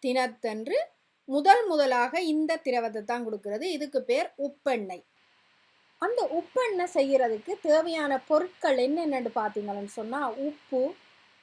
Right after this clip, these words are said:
முட்டை, கத்தரிக்காய் சாறு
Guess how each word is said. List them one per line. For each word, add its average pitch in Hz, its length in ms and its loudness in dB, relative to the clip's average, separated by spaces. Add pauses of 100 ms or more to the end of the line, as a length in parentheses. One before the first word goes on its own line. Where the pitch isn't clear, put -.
(600)
முட்டை, 269 480 2 (400)
கத்தரிக்காய் 302 760 0
சாறு 208 340 -2